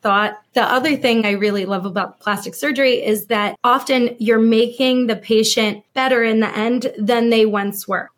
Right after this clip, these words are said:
as opposed to a lot of different surgical and medical fields where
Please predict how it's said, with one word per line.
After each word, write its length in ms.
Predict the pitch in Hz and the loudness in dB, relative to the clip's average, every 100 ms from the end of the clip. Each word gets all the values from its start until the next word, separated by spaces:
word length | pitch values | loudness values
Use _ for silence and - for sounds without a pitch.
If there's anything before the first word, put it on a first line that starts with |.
| _ | _
as 160 | 247 240 | 0 2
opposed 420 | 240 247 269 262 | 2 2 2 2
to 140 | 294 240 | 0 2
a 20 | |
lot 340 | 247 247 254 | 4 4 2
of 140 | 285 233 | 0 0
different 500 | 247 247 240 220 - _ _ _ | 0 0 -2 -2 -6 _ _ _
surgical 420 | - 269 262 277 | -2 0 2 0
and 140 | 247 240 | 0 0
medical 320 | 262 269 262 | 0 0 -2
fields 340 | 262 220 208 | 0 -2 -2
where 220 | 226 214 | -2 -2